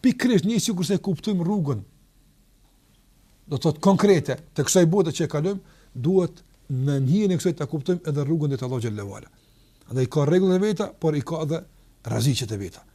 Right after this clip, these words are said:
Dhe për shkak të këtyre dy pikave duhet që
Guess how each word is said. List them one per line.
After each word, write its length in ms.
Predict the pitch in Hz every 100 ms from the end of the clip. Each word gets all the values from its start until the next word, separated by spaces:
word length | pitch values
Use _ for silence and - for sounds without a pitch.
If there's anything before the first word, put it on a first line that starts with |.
| _ _ - 113
Dhe 100 | 117
për 220 | 139 -
shkak 320 | - 220 -
të 100 | 180
këtyre 240 | - 226 175
dy 120 | 185
pikave 420 | 175 165 147 175 - _ - _ _ _ _ -
duhet 400 | 120 180 165
që 100 | 175